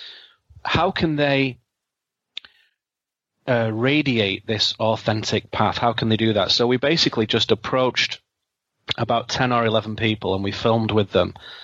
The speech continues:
and said, you know, "D-, understand that we're not gonna be able to fit everybody in, so we, you know, you may or may not be in this, but we'd love you to film with us." So these are people that I know who have worked with me, uh, or who have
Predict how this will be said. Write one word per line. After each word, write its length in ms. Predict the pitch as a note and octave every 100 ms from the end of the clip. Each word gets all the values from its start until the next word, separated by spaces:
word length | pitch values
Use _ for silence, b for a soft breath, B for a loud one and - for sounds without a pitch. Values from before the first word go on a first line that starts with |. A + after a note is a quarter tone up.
| B B B B B B B -
and 100 | G#2+
said, 220 | - G#2+
you 80 | A2+
know, 320 | G#2+ G2 G2 - _ - B2+
"D-, 140 | A#2 -
understand 720 | A2 G#2+ G#2+ - G#2+ G2+ G2+
that 240 | G2+ F#2+ - _
we're 160 | A2+ G2+
not 160 | G#2+
gonna 160 | - G2+
be 80 | G2+
able 80 | F#2+
to 120 | G2+
fit 240 | - B2
everybody 560 | G2+ C#3 B2+ F#2 A2+ A2
in, 140 | B2
so 200 | - G#2
we, 120 | F#2+
you 120 | G#2 G#2+
know, 240 | F#2+ F#2 - _
you 140 | - A2
may 180 | A2+ G#2+
or 140 | G2+
may 160 | G#2+ G#2+
not 180 | A2
be 100 | -
in 120 | G#2+ G2+
this, 160 | F#2+
but 160 | - G2
we'd 160 | G2+
love 160 | A2 G2+
you 100 | G#2
to 320 | - F#2+ F#2 - B B B _
film 280 | - F3 C3+
with 140 | G#2
us." 160 | G2 -
So 160 | A2
these 220 | B2+ D#3+
are 20 | D3
people 440 | - C#3 - A#2+
that 200 | A2+ -
I 220 | A#2 B2
know 480 | A#2 A2+ G#2+ G#2 -
who 140 | A#2 A2
have 100 | G#2
worked 380 | A2+ A#2+ A#2+ A#2
with 140 | G#2+
me, 340 | G#2 G2+ G#2 G#2 _ b b b b b b b b _ -
uh, 220 | A2 G#2+ A2
or 180 | A2 G#2+
who 140 | G#2+
have 220 | G#2 -